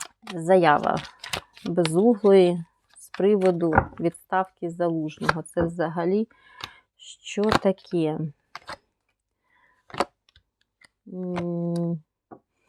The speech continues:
інформаційна атака. Спроба розігнати,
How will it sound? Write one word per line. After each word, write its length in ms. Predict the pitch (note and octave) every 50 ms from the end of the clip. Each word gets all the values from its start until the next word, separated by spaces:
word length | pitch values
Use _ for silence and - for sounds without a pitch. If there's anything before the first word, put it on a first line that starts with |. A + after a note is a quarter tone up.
| _ _ _ _ _ _ -
інформаційна 1000 | F#3+ G3 F#3+ - - A3 A3 G#3+ A3 G#3+ - - C4+ C4 B3 A3 G3+ G3 F#3+ F3+ - _ -
атака. 600 | F#3+ G#3 G#3 - G#3+ F3+ D#3 E3+ - - - - - _
Спроба 880 | - - - - _ - - F3+ G3 A#3 B3+ B3 G#3 G3 G#3+ A3 A3 A3 - - - - _ _
розігнати, 1120 | - F3 F#3 G3 G3 F3 F3+ G3 G3+ D#3+ E3+ G3 G3 F#3+ F#3 F#3+ F#3 - - B3+ C4+ C#4+